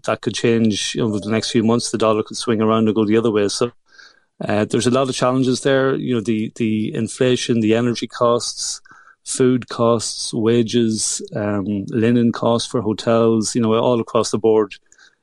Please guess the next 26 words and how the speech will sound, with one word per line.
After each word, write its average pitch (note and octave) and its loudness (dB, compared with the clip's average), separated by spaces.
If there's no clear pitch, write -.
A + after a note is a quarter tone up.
it's A#2 -2
all A2 2
gone G#2 -2
in G2 -2
the G2 -2
wrong G2+ 0
direction. G#2 -2
Um, G#2 0
but, G#2+ 0
you A2 -2
know, G2+ 0
the F#2+ -4
strong A2+ 0
dollar, A2 2
and G#2+ -2
actually A2+ -2
for A2+ 0
us, - 0
we've A2+ -4
business G#2 0
in G2+ -4
the G2 -2
U G#2 0
K B2 0
as A#2 0
well. A#2+ 2